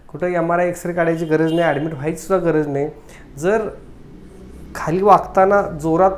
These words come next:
कमरेत कळ आली आणि जर तो व्यक्ती खाली पडला, तर मी सांगतो त्या पद्धतीनं एक तीन दिवस त्याची ट्रीटमेंट जर घेतली घरीच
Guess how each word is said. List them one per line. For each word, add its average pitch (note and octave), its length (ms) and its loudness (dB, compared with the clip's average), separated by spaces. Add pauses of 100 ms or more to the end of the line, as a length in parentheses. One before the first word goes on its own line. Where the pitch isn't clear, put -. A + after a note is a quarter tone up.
कमरेत F#3 320 -2 (220)
कळ F3 120 2
आली E3+ 420 -2 (440)
आणि F#3 120 0 (360)
जर F#3 180 0 (100)
तो G3 120 2
व्यक्ती F3+ 360 -4
खाली E3 220 -2
पडला, E3 460 0 (400)
तर G#3 160 2
मी G3+ 200 0
सांगतो F#3+ 500 0
त्या G#3+ 140 2
पद्धतीनं F#3 680 2 (120)
एक - 280 -8
तीन A3 220 -6
दिवस G#3 320 2 (680)
त्याची F3+ 160 -2
ट्रीटमेंट F3+ 420 -2
जर F#3+ 120 2
घेतली E3 320 0
घरीच D#3 400 2